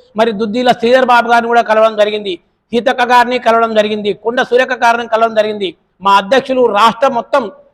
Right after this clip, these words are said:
వివిధ మంత్రులను, ఎమ్మెల్యేలను కలుస్తున్నారు. అసెంబ్లీ సమావేశాలు ఉన్నాయి కాబట్టి ఈ జిల్లా కేంద్రంలో కలిసి మా కార్పొరేషన్ ఏర్పాటు చేయాలని ముఖ్యమంత్రి గారి కలవ-, కలిపియాలని విజయన్న గారిని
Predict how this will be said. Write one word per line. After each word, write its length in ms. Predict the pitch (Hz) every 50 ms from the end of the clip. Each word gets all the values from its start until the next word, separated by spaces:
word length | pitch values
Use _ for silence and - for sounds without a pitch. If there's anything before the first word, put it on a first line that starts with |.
| _ _ _ _ _ _ -
వివిధ 300 | 175 214 233 254 269 254 262 220 160 - - - - - - _ _ _ _ _ 165
మంత్రులను, 560 | 202 233 240 220 269 269 269 269 269 262 254
ఎమ్మెల్యేలను 420 | 233 226 247 262 262 262 254 262
కలుస్తున్నారు. 500 | 262 - 220 220 208 - - 233 208 190
అసెంబ్లీ 500 | 185 175 170 - 269 254 254 247 269 262
సమావేశాలు 680 | - - 240 233 240 247 240 247 240 - - 240 233 226
ఉన్నాయి 220 | 226 233 240 240
కాబట్టి 560 | 233 240 226 226 233 233 - - 269 269 - _ _ _ _ -
ఈ 40 | 202
జిల్లా 300 | 165 175 226 247 262 254
కేంద్రంలో 460 | 214 - 254 240 240 240 233 233 220
కలిసి 460 | - 202 214 208 - 269 277 269 339 _ _ _ _ _ _ -
మా 120 | 196 220
కార్పొరేషన్ 840 | 202 - - 208 233 262 262 269 269 269 269 269 262 262 262 254 247 240
ఏర్పాటు 480 | 233 254 262 254 - 262 254 254 233 214
చేయాలని 580 | - - 240 247 254 254 247 247 240 208 180 - _ _ _ -
ముఖ్యమంత్రి 600 | 202 190 - - 262 254 247 240 - 233 240 233
గారి 220 | 226 220 220 220 214
కలవ-, 360 | - 202 208 220 240 240 226 - 208
కలిపియాలని 680 | 220 240 247 226 247 247 240 233 226 220 220 208 190 - _ _ _ _ _ 190
విజయన్న 380 | 190 170 254 254 254 247 233
గారిని 420 | 233 226 220 214 214 214 202 202